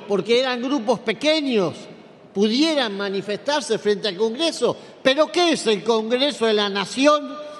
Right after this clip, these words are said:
si no le permitimos a los ciudadanos, a las ciudadanas, que se manifiesten frente a él? Entonces yo veo una hilación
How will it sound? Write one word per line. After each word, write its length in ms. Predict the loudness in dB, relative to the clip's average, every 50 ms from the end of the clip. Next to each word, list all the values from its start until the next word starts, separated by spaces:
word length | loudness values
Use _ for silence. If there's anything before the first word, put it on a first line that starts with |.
| -16 -10
si 240 | -4 -2 0 0 2
no 140 | 2 2
le 140 | 2 2 0
permitimos 800 | 0 0 0 0 0 0 -4 -4 -2 0 2 2 2 2 2 0
a 60 | 0
los 160 | 0 -2 -4 -4
ciudadanos, 560 | -4 -2 0 0 2 2 0 -2 -2 -2 -2
a 20 |
las 200 | -2 -2 -2 -4
ciudadanas, 640 | -2 0 0 0 2 2 0 0 0 0 0 -2 -2 -6 -16 -14 -4
que 140 | -2 -2 0
se 160 | 2 0 0
manifiesten 680 | 0 0 -2 -2 -2 -4 -2 -2 -2 0 0 -2 -2
frente 380 | -2 0 -2 -2 0 0 -2 0
a 120 | 0 2 0
él? 180 | 0 -2 -6 -16 -18 -20 -20 -20 -20 -20 -20 -20 -20 -20 -20 -20 -20 -20 -20 -20 -20 -20 -20 -20 -20 -20 -20 -20 -20 -20 -20 -20 -20 -20 -18 -8 -4
Entonces 600 | -2 -2 0 0 0 0 0 -4 -6 -6 -4 0
yo 180 | 2 2 2
veo 320 | 2 2 2 4 4 2 2
una 180 | 0 -4 -4
hilación 880 | -4 -2 -2 -2 -2 -4 -4 -4 0 2 4 4 4 2 0 -4 -8 -10